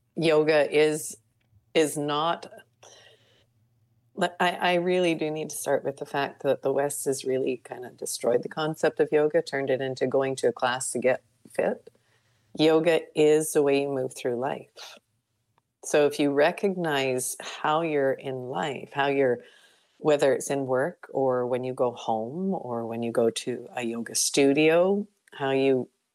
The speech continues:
if you recognize who you are and how you are, it changes everything. So people who are listening at work, your energy, you might look at it as, "I'm really tired when I get home," or, "I, my, I get brain fog right after lunch.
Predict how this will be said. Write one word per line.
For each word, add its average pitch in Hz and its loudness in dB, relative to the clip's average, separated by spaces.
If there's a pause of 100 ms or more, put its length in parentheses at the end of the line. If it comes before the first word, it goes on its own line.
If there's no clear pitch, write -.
(140)
if 185 -2
you 208 4
recognize 139 -2
who - 0
you 147 0
are 110 0
and 113 -6
how 160 -2
you 143 2
are, 113 -2 (380)
it 151 0
changes 139 0
everything. 123 0
So 151 4
people 165 0
who 160 2
are 135 4
listening 135 0
at - -14
work, 135 0
your 135 2
energy, 131 0 (500)
you 151 0
might 143 2
look 147 2
at 127 2
it 123 2
as, 120 -2
"I'm 123 -4
really 135 0
tired 123 -2
when 123 -18
I 117 -14
get 120 -4
home," 104 -10 (920)
or, 127 4
"I, 123 2
my, 127 0
I 131 0
get 135 0
brain 131 2
fog 117 0 (140)
right 135 4
after 127 0
lunch. - -6